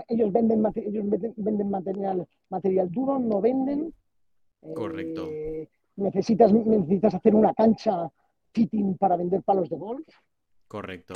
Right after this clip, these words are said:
Speaker 1: O a lo mejor, o a lo mejor, muchas veces, el campo mismo, proponerle al campo si puedes asesorarle en la tienda y montarla, y mon-, y montarla. Que muchas, muchas veces ha pasado, a, a, a,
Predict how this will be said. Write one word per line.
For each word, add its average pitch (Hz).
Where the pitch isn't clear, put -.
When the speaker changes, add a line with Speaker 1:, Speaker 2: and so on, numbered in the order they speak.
Speaker 1:
O 214
a 196
lo 185
mejor, -
o -
a -
lo 339
mejor, 403
muchas 214
veces, 277
el 180
campo 269
mismo, 254
proponerle 208
al 233
campo 262
si -
puedes 277
asesorarle 170
en 165
la 151
tienda 254
y -
montarla, 160
y -
mon-, 165
y 196
montarla. 170
Que 156
muchas, 170
muchas 185
veces 220
ha 208
pasado, 170
a, 170
a, 143
a, 147